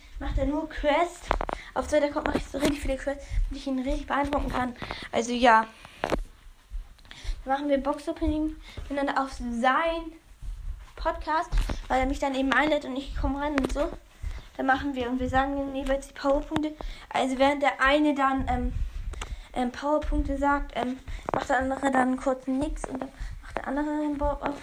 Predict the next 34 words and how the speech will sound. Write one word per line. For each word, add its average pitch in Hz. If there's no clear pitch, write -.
Box 277
und 285
macht, 277
dachte -
ich -
mir 277
so 262
und 247
ja. 233
Aber 330
das 320
war's 302
dann 269
auch 294
schon 294
mit 294
dieser 320
Podcast-Folge. 240
Es -
ist -
einfach 269
nur 269
so -
krass. 277
Es 254
war 269
so 320
O 320
P, 320
weil 277
ich 277
kann's 302
nicht 285
mehr 277